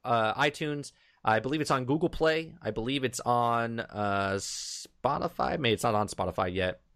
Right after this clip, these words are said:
Uh, and it's on one more platform. I don't even know which one it is anymore. They all get sent out.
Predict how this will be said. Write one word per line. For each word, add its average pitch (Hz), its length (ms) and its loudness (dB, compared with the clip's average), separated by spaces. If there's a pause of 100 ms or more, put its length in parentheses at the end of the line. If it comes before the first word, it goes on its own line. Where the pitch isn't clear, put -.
(460)
Uh, 104 540 2
and 110 120 0
it's 123 220 -2
on 160 120 2
one 147 120 2
more 135 160 2
platform. 117 480 0
I 107 60 -2
don't 113 80 -2
even 104 140 -4
know 107 100 2
which 101 140 -2
one 104 100 -2
it 98 80 0
is 98 140 2
anymore. 95 300 0
They 117 200 0
all 143 160 6
get 135 160 -2
sent 127 180 -4
out. 117 280 2